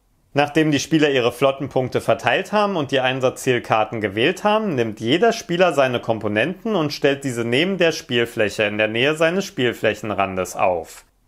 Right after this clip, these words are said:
Die Spieler stellen alle Schildräder der Schiffe auf den maximalen Wert der jeweiligen Schiffsseite und alle Staffelscheiben auf den maximalen Hüllenwert.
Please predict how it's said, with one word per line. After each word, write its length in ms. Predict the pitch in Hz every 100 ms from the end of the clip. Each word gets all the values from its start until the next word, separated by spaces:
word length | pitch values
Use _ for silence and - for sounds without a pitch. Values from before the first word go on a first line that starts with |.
| _ -
Die 80 | 135
Spieler 340 | - 160 240
stellen 400 | 240 160 147 131
alle 300 | 120 127 120
Schildräder 640 | - 139 160 - 185 175
der 100 | 123 113
Schiffe 380 | - - 254
auf 220 | 226 160 -
den 160 | 147
maximalen 680 | 131 147 - 143 131 131 123
Wert 240 | 117 120
der 100 | 131
jeweiligen 540 | 113 113 117 113 113 107
Schiffsseite 800 | - 107 - - 98 92 - 92
und 220 | 92 -
alle 240 | 117 113
Staffelscheiben 880 | 107 - 131 208 202 - 185 214 220
auf 200 | 139 123
den 160 | 131 113
maximalen 720 | 117 - 165 135 123 180 156
Hüllenwert. 840 | 131 104 98 95 90 82 - -